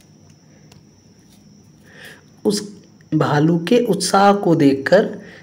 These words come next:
कि वह चला जा रहा है और रास्ते में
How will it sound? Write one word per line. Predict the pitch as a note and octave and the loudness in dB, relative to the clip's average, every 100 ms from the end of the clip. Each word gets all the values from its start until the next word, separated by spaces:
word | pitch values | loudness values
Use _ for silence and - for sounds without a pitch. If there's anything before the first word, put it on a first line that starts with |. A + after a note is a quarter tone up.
| - | -20
कि | - G3+ | 0 2
वह | G3+ G#3 | 4 4
चला | G3+ - E3+ D#3+ | 2 0 2 2
जा | D3+ D3 | 4 4
रहा | D3 D#3 D#3+ | 2 2 2
है | E3+ G#3+ D4+ | 2 0 0
और | D3 D3 G#3+ A#3+ - - _ _ - - - | 2 4 4 0 -12 -20 _ _ -20 -20 -4
रास्ते | C#3+ C3 - - F3 | 0 0 -2 -4 -2
में | F3+ A3 D4+ | 0 0 -2